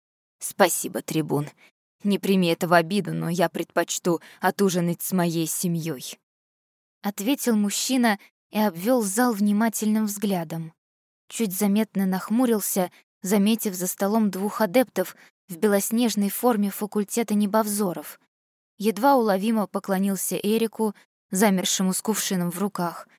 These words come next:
демонстративно проигнорировал Власту, сидевшую рядом, а господина бушующего так и вовсе не заметил.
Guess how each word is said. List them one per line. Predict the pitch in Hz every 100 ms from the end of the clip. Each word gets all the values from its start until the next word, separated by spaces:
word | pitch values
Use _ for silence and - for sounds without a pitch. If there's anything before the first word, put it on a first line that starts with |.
| _ _
демонстративно | 190 233 233 - 254 247 - 285 214 202
проигнорировал | 208 196 190 214 254 220 190 170
Власту, | 185 202 220 - 214 - _ -
сидевшую | - 226 190 202 - 202 208
рядом, | 202 190 185 180 - _ _
а | -
господина | 185 202 - 196 190 196
бушующего | 175 220 - 254 208 - 190 180 - _ _
так | 196 -
и | 214
вовсе | 196 - - 160
не | 165
заметил. | 160 175 170 160 165 165